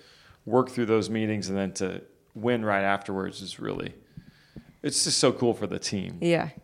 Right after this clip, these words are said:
Speaker 2: I think people don't probably think of golf necessarily unless you know as a team,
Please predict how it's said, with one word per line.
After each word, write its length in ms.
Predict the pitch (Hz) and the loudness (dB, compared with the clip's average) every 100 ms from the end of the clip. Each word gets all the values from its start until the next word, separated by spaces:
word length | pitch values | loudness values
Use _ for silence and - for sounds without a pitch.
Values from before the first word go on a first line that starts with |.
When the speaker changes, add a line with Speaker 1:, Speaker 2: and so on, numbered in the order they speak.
| _ - | _ -2
Speaker 2:
I 80 | 180 | 0
think 180 | 202 196 | 2 0
people 480 | 196 180 165 156 - | 2 4 4 2 2
don't 140 | 175 165 | 2 4
probably 220 | 170 156 | 2 2
think 220 | 165 156 | 0 0
of 140 | 156 | 0
golf 320 | - - 151 165 | 2 2 2 -2
necessarily 600 | 156 156 - 156 156 151 | -4 -2 0 0 2 0
unless 300 | 170 165 160 | 2 2 2
you 60 | 165 | 2
know 200 | 170 160 | 4 4
as 120 | 151 | 4
a 40 | 156 | 2
team, 460 | - 165 151 151 | 2 2 2 -2